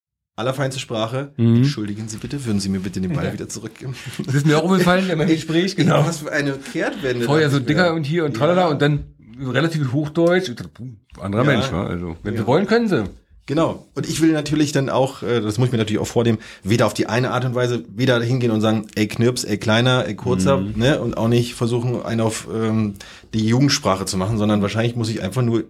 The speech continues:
Speaker 1: ich sein, so wie ich mit jedem anderen spreche, weil
Speaker 2: Be yourself.
Speaker 1: jeder erwartet doch, wenn er mich sieht,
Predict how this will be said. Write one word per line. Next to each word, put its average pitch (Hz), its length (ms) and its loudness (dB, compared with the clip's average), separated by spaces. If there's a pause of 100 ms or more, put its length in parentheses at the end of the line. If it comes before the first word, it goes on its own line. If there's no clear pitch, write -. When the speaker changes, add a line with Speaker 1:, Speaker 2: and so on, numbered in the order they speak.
(140)
Speaker 1:
ich 143 220 -2
sein, 80 220 2
so 82 120 -4
wie 92 40 -2
ich 95 100 -4
mit 101 160 -2
jedem 107 200 2
anderen 113 260 -2
spreche, 87 320 -4
weil 95 140 4
Speaker 2:
Be 98 60 0
yourself. 95 400 2 (160)
Speaker 1:
jeder 113 280 4
erwartet 104 560 2
doch, 104 260 0
wenn 104 160 0
er 98 80 2
mich 101 240 0
sieht, - 360 0